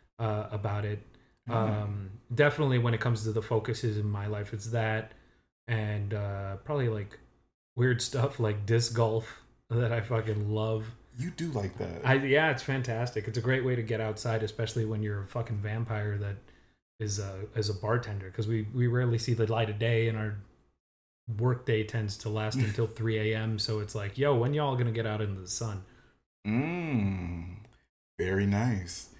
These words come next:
Speaker 2: Yeah, so Robert has a special expertise in some things. Of course, we're gonna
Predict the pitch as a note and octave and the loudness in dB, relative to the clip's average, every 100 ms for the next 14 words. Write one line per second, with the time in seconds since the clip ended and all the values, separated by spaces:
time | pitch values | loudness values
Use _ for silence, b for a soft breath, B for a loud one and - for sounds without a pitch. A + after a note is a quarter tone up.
0 | b b _ A2+ A2 F#2+ - A#2+ A2+ G#2+ | b b _ 4 4 4 4 6 10 10
1 | G#2 G#2 - - G#2 G#2+ B2 C#3+ C#3 C3+ | 10 6 -2 -8 2 4 6 6 4 4
2 | - - G#2 G2 F#2+ F#2+ F2+ - - G2+ | -4 -2 2 2 2 0 -2 -8 -6 -6
3 | - - G#2 - A#2+ G#2+ A2 - C3+ - | -4 -2 -2 -2 -2 -2 -4 -8 -6 -4
4 | F#2 F2+ F2+ - - - G2+ G2 F#2+ - | -4 -6 -8 -12 -14 -6 -2 -2 -2 -4
5 | C3 C3 A2 G#2 G#2+ G#2+ - - - G#2+ | -4 0 0 0 -2 -6 -12 -12 2 4
6 | G#2 G#2+ G2+ G#2+ | 4 -2 0 -2